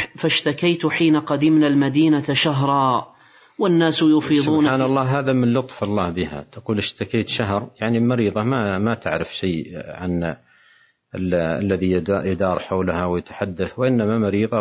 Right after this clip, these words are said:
Speaker 2: وأهل بيتها يتابعونها في صحتها ومرضها، لكن لا تعرف شيئاً إطلاقاً عما يدور في الخارج عند بعض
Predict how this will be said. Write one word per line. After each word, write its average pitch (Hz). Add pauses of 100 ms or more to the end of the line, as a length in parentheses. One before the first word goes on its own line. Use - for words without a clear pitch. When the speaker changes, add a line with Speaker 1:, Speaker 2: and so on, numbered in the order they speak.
Speaker 2:
وأهل 110
بيتها 110
يتابعونها 101
في 101
صحتها 95
ومرضها، 87
لكن 107
لا 123
تعرف 92
شيئاً 117
إطلاقاً 110
عما 92
يدور 95
في 92 (680)
الخارج 98
عند 90
بعض 87